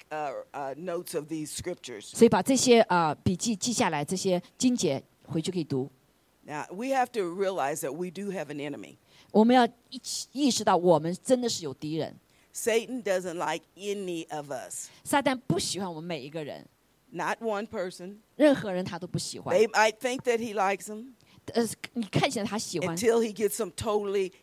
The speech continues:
Speaker 1: in their, uh, ensnared in, by him.
Speaker 2: 呃，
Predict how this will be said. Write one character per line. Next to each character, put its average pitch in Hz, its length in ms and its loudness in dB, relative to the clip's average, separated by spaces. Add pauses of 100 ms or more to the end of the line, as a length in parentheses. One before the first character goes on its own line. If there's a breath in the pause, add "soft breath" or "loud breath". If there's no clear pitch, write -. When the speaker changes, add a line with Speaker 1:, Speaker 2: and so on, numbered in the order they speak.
Speaker 1:
in 180 240 -4
their, 170 280 -2 (300)
uh, 175 220 -2
ensnared 180 880 -4
in, 151 160 -6 (100)
by 143 200 -2
him. 156 340 -8 (120)
Speaker 2:
呃， 175 200 -2